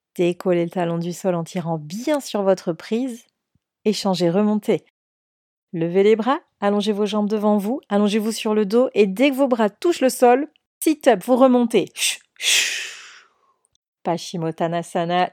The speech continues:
l'étirement. Attrapez votre gros orteil avec l'index et le majeur. Reculez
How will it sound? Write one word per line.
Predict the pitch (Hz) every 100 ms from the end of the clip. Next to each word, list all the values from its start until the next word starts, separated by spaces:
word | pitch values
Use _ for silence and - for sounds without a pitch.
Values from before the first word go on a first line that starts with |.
| -
l'étirement. | 175 190 208 - 185 180 175 135 127 _ _ _ -
Attrapez | 196 220 - 202 196 214 226
votre | 180 196 233 - 202
gros | 190 - 196 190
orteil | 165 - 208 214
avec | 175 180 190
l'index | 180 185 214 -
et | -
le | 202 190
majeur. | 180 156 120 - - _
Reculez | 180 208 - 208 196 226 254